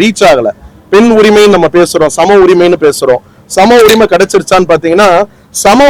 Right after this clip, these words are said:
உரிமையோட அளவுகோல் தான் வந்து கொஞ்சம் இன்க்ரீஸ் ஆயிருக்க தவிர முழுசா அது கிடைச்ச மாதிரி தெரியல. So, இப்போ நம்ம இப்போ அடுத்தவங்களுக்கு அட்வைஸ் பண்ணலாம், அந்த அட்வைஸை விட நம்ம செல்ஃப் அட்வைஸ்னு ஒண்ணு இருக்கு.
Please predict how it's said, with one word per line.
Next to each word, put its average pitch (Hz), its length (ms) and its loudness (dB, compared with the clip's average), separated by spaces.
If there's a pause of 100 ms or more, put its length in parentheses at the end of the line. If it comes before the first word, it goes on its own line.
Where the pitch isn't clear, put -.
உரிமையோட 226 500 2 (180)
அளவுகோல் 247 560 2
தான் 240 120 4 (120)
வந்து 202 180 0 (100)
கொஞ்சம் 170 300 0 (480)
இன்க்ரீஸ் 240 340 -2
ஆயிருக்க 170 320 -2
தவிர 147 160 2 (600)
முழுசா 285 360 2
அது 208 180 0
கிடைச்ச 190 220 -2 (100)
மாதிரி 180 140 2 (240)
தெரியல. 165 260 -2 (400)
So, 262 60 2 (600)
இப்போ 175 200 0
நம்ம 214 140 0 (300)
இப்போ 190 200 -4
அடுத்தவங்களுக்கு 214 480 2
அட்வைஸ் 220 300 -2
பண்ணலாம், 160 360 2 (440)
அந்த 185 200 0
அட்வைஸை 247 400 0
விட 254 220 2
நம்ம 220 240 2
செல்ஃப் 254 240 0
அட்வைஸ்னு 208 440 -2
ஒண்ணு 160 140 -4
இருக்கு. 143 180 -10